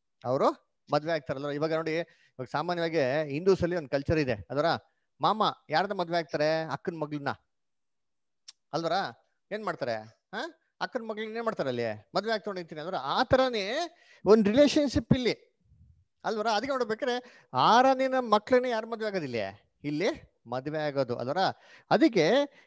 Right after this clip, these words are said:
ಈ ಜೆನಿಸಿಸ್ ಅಲ್ಲಿ ನೋಡ್ಬೇಕಾರೆ ನಮ್ಗೆ ಆರ್ಡರ್ ಏನ್ ಕೊಟ್ಟಿದೆ ಅಂತಂದ್ರೆ, ಅಬ್ರಾಹಮು, ನಾಹೋರು, ಹಾರಾನ್ ಅಂತ ಕೊಟ್ಟಿದೆ.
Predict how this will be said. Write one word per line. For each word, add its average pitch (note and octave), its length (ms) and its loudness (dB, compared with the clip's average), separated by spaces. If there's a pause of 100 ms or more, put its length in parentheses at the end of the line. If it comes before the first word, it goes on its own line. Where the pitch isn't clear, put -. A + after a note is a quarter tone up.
ಈ D#3+ 120 2
ಜೆನಿಸಿಸ್ C4+ 600 4
ಅಲ್ಲಿ A#3+ 140 0
ನೋಡ್ಬೇಕಾರೆ G3 560 -4
ನಮ್ಗೆ D3 260 -10
ಆರ್ಡರ್ G3 280 -4
ಏನ್ F#3 200 -6
ಕೊಟ್ಟಿದೆ D3+ 320 -6
ಅಂತಂದ್ರೆ, B2+ 640 -6 (340)
ಅಬ್ರಾಹಮು, G3 640 2
ನಾಹೋರು, E3+ 640 2
ಹಾರಾನ್ D#3 420 -4
ಅಂತ D#3 180 -10
ಕೊಟ್ಟಿದೆ. B2+ 380 -4